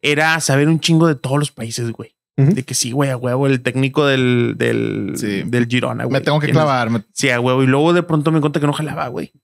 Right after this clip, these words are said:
Speaker 2: Pues no.
Speaker 1: O sea, que a la gente no le importaba cómo estaba jugando el, el Hoffenheim, güey.
Speaker 2: En, sí,
Speaker 1: Bueno,
Speaker 2: la
Speaker 1: dije,
Speaker 2: Liga
Speaker 1: "Bueno,
Speaker 2: de
Speaker 1: güey".
Speaker 2: México, la
Speaker 1: Exactamente,
Speaker 2: chingada.
Speaker 1: dije, "No, güey, entonces,
Speaker 2: Ujú.
Speaker 1: bueno".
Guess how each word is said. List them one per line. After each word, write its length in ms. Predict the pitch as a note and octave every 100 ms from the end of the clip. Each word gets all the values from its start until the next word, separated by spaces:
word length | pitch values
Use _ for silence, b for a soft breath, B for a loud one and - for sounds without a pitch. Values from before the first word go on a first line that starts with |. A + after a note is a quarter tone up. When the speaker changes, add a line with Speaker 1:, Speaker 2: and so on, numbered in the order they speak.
| _ -
Speaker 2:
Pues 100 | G#2
no. 140 | F#2+ _
Speaker 1:
O 80 | -
sea, 140 | D3 C3+
que 80 | D3+
a 20 |
la 100 | D3
gente 280 | D3+ C#3+ E3+
no 100 | E3+
le 60 |
importaba 800 | F#3 F3 D#3+ C3+ C3+ C3+ D#3 - _ _ -
cómo 180 | C#3
estaba 260 | D3+ - D#3+
jugando 420 | D#3 D3 C#3+ D3
el, 440 | D#3+ D3 C#3 C3+ A2+
el 760 | A#2+ B2 A#2+ A#2+ A#2+ A#2+ A#2+ B2+
Hoffenheim, 460 | C3+ G3 F#3+ D3+
güey. 140 | B2+ A#2+
Speaker 2:
En, 260 | A#2 A2+
sí, 140 | A2 C3
Speaker 1:
Bueno, 180 | D3 D3
Speaker 2:
la 60 |
Speaker 1:
dije, 140 | D3+ D3
Speaker 2:
Liga 80 |
Speaker 1:
"Bueno, 200 | C#3+ D3
Speaker 2:
de 60 | C#3+
Speaker 1:
güey". 120 | C3
Speaker 2:
México, 280 | A#2+ B2+ -
la 100 | A#2
Speaker 1:
Exactamente, 420 | A2+ C3+ C#3+ C#3+ B2
Speaker 2:
chingada. 100 | C3
Speaker 1:
dije, 60 | D3+
"No, 40 |
güey, 120 | D3+ C3+
entonces, 220 | C3+ C3+
Speaker 2:
Ujú. 80 | C3
Speaker 1:
bueno". 260 | B2 G#2+